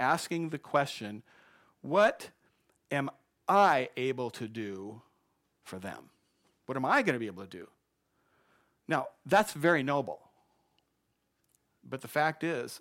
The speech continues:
sometimes it's not about you. Sometimes it's not about you. When you're dealing with people who are broken, people who are hurting,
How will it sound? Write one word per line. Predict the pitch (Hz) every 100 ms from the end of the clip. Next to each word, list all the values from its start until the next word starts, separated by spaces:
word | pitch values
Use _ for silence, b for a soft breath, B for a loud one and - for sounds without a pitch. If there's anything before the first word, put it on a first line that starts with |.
| _
sometimes | - 208 170 151 -
it's |
not | 139 156
about | 104 131 -
you. | - - _ _ _ _ _ _ _ _ _ _ _
Sometimes | 160 170 196
it's | 143
not | 165 156
about | 143 147 -
you. | - - _ _ b b b b b b b b b
When | 135 147
you're | 220
dealing | 214 185 170
with | 151 -
people | 139 135 135
who | 120 120
are | 123
broken, | 135 117 113 - - - 147 _ _ _ _ _ _ _ _ _ _ _ _ - - _
people | 139 147
who | 131 123
are | 120
hurting, | 110 - 131 117 131 143